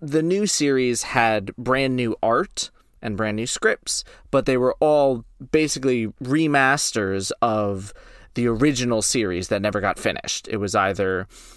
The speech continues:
you know, they had finished a couple issues and then they had some of the art for a second and then a script for a f-, the fourth or whatever. Um, but we've officially reached the part where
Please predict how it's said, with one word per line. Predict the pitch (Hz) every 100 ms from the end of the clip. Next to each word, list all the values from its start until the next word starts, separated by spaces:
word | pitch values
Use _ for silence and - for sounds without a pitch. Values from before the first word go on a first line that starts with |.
| -
you | 165 151
know, | 110
they | 104 113
had | 113
finished | 170 170 160
a | -
couple | 151 143
issues | 180 202 196 180 165 -
and | 120 110
then | 110
they | 107
had | 104 107 101
some | - 127
of | 123
the | 127 -
art | 131 -
for | - 123
a |
second | - 120 113 120 113 -
and | 104
then | 107
a | 101
script | - - 135 -
for | - 123 113
a |
f-, | 104 -
the | - 110
fourth | - 127 131 143 - -
or | 131
whatever. | 135 139 147 180 196 - - - -
Um, | 117 113
but | 107
we've | 113 120
officially | 113 156 160 151
reached | 135 139 -
the | -
part | 123 135 117 -
where | 110 117 110 104 101